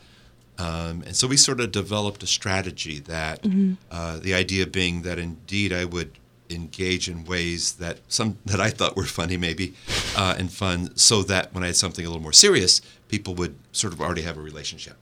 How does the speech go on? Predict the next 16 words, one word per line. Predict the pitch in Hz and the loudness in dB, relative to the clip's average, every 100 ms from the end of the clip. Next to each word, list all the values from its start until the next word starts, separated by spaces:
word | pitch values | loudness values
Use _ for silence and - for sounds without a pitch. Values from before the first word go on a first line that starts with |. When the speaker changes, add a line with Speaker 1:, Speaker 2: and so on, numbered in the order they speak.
| _ - - | _ -18 -2
Speaker 1:
and | 95 82 80 | 0 2 2
they | 85 | 0
would, | 78 82 80 73 - | 0 -4 -4 -6 -6
uh, | 85 80 | -6 -6
know | 82 85 82 | -4 -2 -4
to, | 78 - 78 73 - - - - - | -4 -4 -6 -12 -18 -20 -20 -20 -8
that | 80 78 - - - | -4 -4 -8 -20 -4
maybe | 90 80 82 - | -2 0 -4 -2
listen | 87 - 78 | 2 4 2
to | 80 | 4
that | 101 98 - | 4 6 2
as | 85 78 | -4 -4
well | 85 85 80 | -2 -2 -2
as | 78 - | -2 -2
to | - 78 | -2 -8
the, | 76 | -10